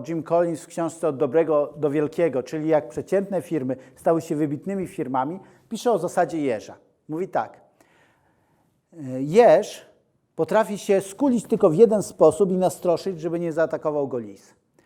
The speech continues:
Lis ma tysiące sposobów, żeby podejść do jeża, ale zawsze przegra, ponieważ jeż ma ten jeden bardzo skuteczny sposób”. Więc potrzebujesz znaleźć u swoich pracowników ten, to, w czym są naprawdę najlepsi i sprawić, żeby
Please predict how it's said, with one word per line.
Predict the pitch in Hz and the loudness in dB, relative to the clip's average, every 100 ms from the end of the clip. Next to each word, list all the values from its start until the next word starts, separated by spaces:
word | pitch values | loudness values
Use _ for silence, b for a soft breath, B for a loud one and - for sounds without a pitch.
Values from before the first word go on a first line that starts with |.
| b | b
Lis | 156 226 240 | -6 -4 -2
ma | 185 165 | 0 -2
tysiące | 170 - 254 240 208 | -2 -4 -4 -4 -10
sposobów, | - 170 220 196 165 | -8 -4 -2 0 -2
żeby | 147 147 | 0 -2
podejść | 143 233 269 147 123 | 2 4 4 4 -2
do | 139 | -4
jeża, | 131 120 110 143 220 _ b b b | -2 -4 -4 -6 -6 _ b b b
ale | 147 147 | 2 4
zawsze | 190 196 165 | 4 4 -4
przegra, | 131 - 120 123 160 - b b - | -6 -6 -4 -2 -4 -6 b b -6
ponieważ | 160 147 139 113 | -4 0 0 0
jeż | 160 160 | 0 0
ma | 147 131 | -2 -4
ten | 139 131 | -2 2
jeden | 151 147 139 | 2 2 2
bardzo | 123 113 | 0 -2
skuteczny | 123 - 120 120 117 | -8 -8 -10 -8 -14
sposób”. | - 110 - 107 B B B - | -12 -12 -12 -20 B B B -12
Więc | 156 | -6
potrzebujesz | 196 190 196 190 262 220 180 - B - | -6 -4 -4 -4 0 0 0 -10 B -14
znaleźć | 135 196 233 175 | 0 0 2 -4
u | |
swoich | - 196 170 | -6 -4 -4
pracowników | 175 160 165 156 156 143 - | -2 -2 -2 -6 -8 -10 -4
ten, | 175 165 B B _ | -4 -4 B B _
to, | 214 | -2
w | 214 | -2
czym | 202 | -10
są | 170 180 | -8 -8
naprawdę | 165 156 - 180 226 226 | -4 -4 0 0 0 -2
najlepsi | 214 190 135 - - 160 - b b b - | 0 2 0 -2 -10 -12 -12 b b b -16
i | |
sprawić, | 151 - 196 202 - | -16 0 2 2 -4
żeby | 175 165 | -4 -4